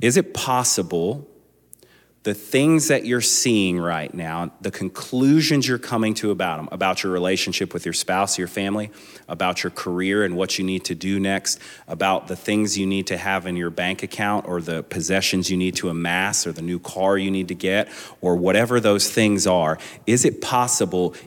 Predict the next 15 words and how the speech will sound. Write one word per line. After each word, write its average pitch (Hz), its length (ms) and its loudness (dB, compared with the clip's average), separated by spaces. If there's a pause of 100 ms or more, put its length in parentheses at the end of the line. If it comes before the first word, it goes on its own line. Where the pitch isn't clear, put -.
(100)
even 156 380 2
though 107 280 4
you're 98 220 -4
clear 123 520 0
about 98 320 2
what 110 300 2
you're 104 80 2
seeing, 90 580 2 (260)
the 95 80 -2
conclusions 123 680 0
you're 107 100 0
coming 117 360 -2
to - 160 -4
about 82 360 -4
them 80 220 -6